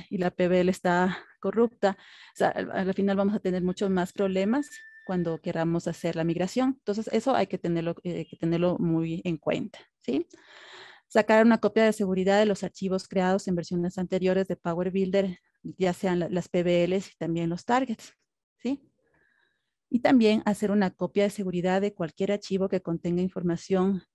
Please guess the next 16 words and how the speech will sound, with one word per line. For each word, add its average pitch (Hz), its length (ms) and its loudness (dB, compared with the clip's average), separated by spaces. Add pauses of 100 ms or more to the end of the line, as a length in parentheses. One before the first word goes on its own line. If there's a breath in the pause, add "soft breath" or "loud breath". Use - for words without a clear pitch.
(120)
que 185 140 -4
no 180 340 0
desee 175 380 -4
perder, 214 440 0 (300)
como 180 180 -2
archivos 170 340 -4
de 170 100 -2
base 160 260 -6
de 170 80 0
datos, 170 640 -4 (300)
ini, 185 540 0
entre 160 360 -4
otros. - 380 -18 (440 loud breath)
Y 233 180 -2 (200 loud breath)
a 196 140 2
veces 220 400 2